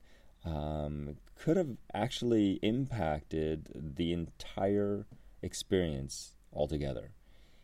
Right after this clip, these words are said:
And, uh, I know I didn't mention it during the Facebook Live video, but I'm mentioning it now, is like, if it weren't out for this new level of flexibility I've had to learn to adopt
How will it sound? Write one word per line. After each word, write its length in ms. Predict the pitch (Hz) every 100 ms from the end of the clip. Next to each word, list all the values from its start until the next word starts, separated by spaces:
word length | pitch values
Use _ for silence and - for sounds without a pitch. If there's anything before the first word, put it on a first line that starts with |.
| - - 80
And, 580 | 80 78 78 76 73
uh, 220 | 78 76 71
I 100 | 82
know 120 | 82
I 60 | 85
didn't 200 | 85 -
mention 380 | 85 82 85
it 180 | 73 65
during 200 | 78 73
the 80 | 67
Facebook 420 | - 76 - 71
Live 220 | 71 71
video, 320 | 69 101 92 78
but 200 | 78 69
I'm 120 | 69
mentioning 340 | 76 - 69
it 100 | 64
now, 280 | - 87 85
is 120 | 73
like, 200 | - -
if 220 | - 76
it 140 | 82 71
weren't 260 | 87 104
out 140 | 117 120
for 120 | 92
this 340 | 76 82 - -
new 300 | 76 82 98
level 260 | 107 92 76
of 60 | 73
flexibility 760 | 80 78 73 69 76 73 71 -
I've 180 | -
had 460 | - - 185 113 -
to 120 | -
learn 360 | 107 82 80 80
to 160 | 76
adopt 640 | 65 58 - 67 71 -